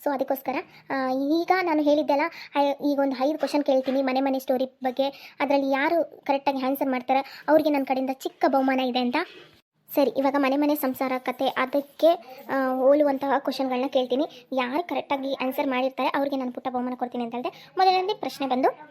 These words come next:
ಆ, ಶಾಂತಿಗೆ ಯಾರು ಹೆಲ್ಪ್ ಮಾಡಿದ್ರು, ಶಾಂತಿಗೆ ಯಾರು ದಾರಿ ತೋರಿಸಿದ್ರು? ಮೊದಲನೇ ಪ್ರಶ್ನೆ. ಎರಡನೇ ಪ್ರಶ್ನೆ ಬಂದು, ಶಾಂತಿ ಹತ್ರ ಯಾರು ಮಿಸ್‌ಬಿಹೇವ್ ಮಾಡಿದ್ರು, ಆ,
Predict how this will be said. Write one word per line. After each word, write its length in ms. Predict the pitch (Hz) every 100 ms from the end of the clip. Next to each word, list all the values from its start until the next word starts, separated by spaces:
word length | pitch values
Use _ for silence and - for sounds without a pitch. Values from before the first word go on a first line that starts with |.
| - - _ _ _ -
ಆ, 220 | 294 277 269
ಶಾಂತಿಗೆ 640 | - 285 330 330 311 302
ಯಾರು 380 | 254 262 330 -
ಹೆಲ್ಪ್ 240 | 269 285 285
ಮಾಡಿದ್ರು, 520 | 262 247 262 254 - - -
ಶಾಂತಿಗೆ 400 | 254 285 302 294
ಯಾರು 260 | 254 254 -
ದಾರಿ 180 | 247 262
ತೋರಿಸಿದ್ರು? 640 | 254 247 240 226 240 -
ಮೊದಲನೇ 340 | 269 254 240 233
ಪ್ರಶ್ನೆ. 520 | - - - - -
ಎರಡನೇ 260 | 269 294 339
ಪ್ರಶ್ನೆ 300 | 349 359 359
ಬಂದು, 300 | 359 349 381 381 _ _ - -
ಶಾಂತಿ 300 | 277 311 349
ಹತ್ರ 180 | 349 339
ಯಾರು 300 | 277 226 294
ಮಿಸ್‌ಬಿಹೇವ್ 560 | 269 - - 285 277
ಮಾಡಿದ್ರು, 380 | 262 240 233 240 233 _ _ _ _ _ _
ಆ, 40 | -